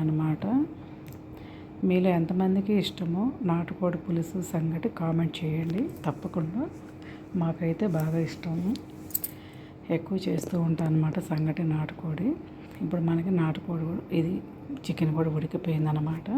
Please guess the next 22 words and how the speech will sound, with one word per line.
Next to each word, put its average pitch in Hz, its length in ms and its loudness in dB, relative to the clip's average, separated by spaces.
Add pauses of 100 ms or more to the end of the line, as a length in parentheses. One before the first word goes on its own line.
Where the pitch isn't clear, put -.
(2250)
ఇప్పుడు - 280 -2
మనం 165 200 4
కొత్తిమీర 165 520 4
అయినా 160 260 2
రెడీ 156 240 2
చేసుకుని, 202 420 0 (640)
మా 180 80 2 (160)
బాబుకి 156 380 4 (120)
రైస్ 156 300 4 (380)
ఒక 147 160 -4
స్టవ్ 160 320 4
మీద 156 80 4 (100)
పెట్టేశాను 151 540 2
అనమాట. 151 360 0 (1600)
వాటర్ 160 400 2
వేసేసి 160 460 2 (1120)
అలా 180 140 2 (140)
మళ్ళీ 160 240 2
ఒకసారి 165 440 -6
కలుపుకున్నామంటే 156 920 2 (320)
మనకి 175 320 2
సంగటి 160 340 2